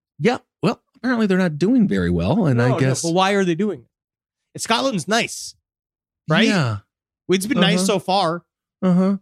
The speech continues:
Speaker 2: I don't see any reason to jump off a bridge yet, unless our show goes poorly.
Speaker 1: Yeah, in a manor near. Apparently, there's this dude Bob Hill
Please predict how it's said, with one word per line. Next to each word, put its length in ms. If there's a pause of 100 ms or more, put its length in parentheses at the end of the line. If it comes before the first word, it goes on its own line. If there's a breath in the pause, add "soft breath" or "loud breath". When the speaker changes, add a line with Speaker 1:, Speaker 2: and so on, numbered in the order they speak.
Speaker 2:
I 80
don't 120
see 140
any 140
reason 280
to 60
jump 280
off 160
a 40
bridge 340
yet, 280
unless 240
our 80
show 260
goes 220
poorly. 420 (200)
Speaker 1:
Yeah, 500 (100)
in 120
a 40
manor 400
near. 300 (220 loud breath)
Apparently, 340
there's 180
this 120
dude 280
Bob 320
Hill 460